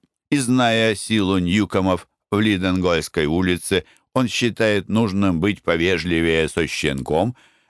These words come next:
и еще раз вымещает досаду на запряжнике.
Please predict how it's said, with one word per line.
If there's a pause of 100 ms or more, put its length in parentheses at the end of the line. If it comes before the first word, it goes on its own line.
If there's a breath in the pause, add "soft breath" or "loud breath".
и
еще
раз
вымещает
досаду
на
запряжнике.